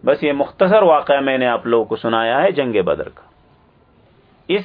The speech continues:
آیت کو سمجھانے کے لیے۔ وَإِنَّ فَرِيقًا مِّنَ الْمُؤْمِنِينَ لَكَارِهُونَ، مسلمانوں میں سے ایک گروہ اس جہاد کے لیے راضی نہیں تھا،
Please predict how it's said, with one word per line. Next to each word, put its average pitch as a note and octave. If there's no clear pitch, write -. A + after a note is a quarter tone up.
آیت D#3
کو A3+
سمجھانے C3+
کے F#2
لیے۔ D#2
وَإِنَّ A3
فَرِيقًا F3+
مِّنَ F#3
الْمُؤْمِنِينَ D#3
لَكَارِهُونَ، C#3+
مسلمانوں F#3
میں B3
سے G3+
ایک F#3+
گروہ A3
اس F#3
جہاد E3
کے E3+
لیے F#3
راضی C#3+
نہیں D#3+
تھا، F3+